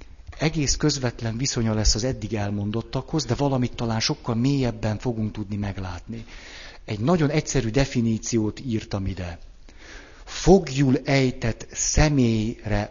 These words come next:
való romboló hatású támaszkodás. Elmondom még egyszer.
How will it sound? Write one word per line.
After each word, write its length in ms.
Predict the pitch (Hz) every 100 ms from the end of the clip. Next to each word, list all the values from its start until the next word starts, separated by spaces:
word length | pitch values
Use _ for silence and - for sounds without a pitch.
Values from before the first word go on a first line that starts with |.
| 104
való 540 | 120 123 120 113 - -
romboló 640 | 127 156 135 113 104 95
hatású 640 | 87 117 - 101 98 - 101
támaszkodás. 1080 | 104 92 87 90 - 92 87 90 92 - - - - - - - - - - - - - - - - - - - - - - - - - - - - - - - - - - - - - - - - - - -
Elmondom 680 | - 120 117 107 104 104 104
még 340 | 101 104 98 92
egyszer. 520 | 87 - 104 95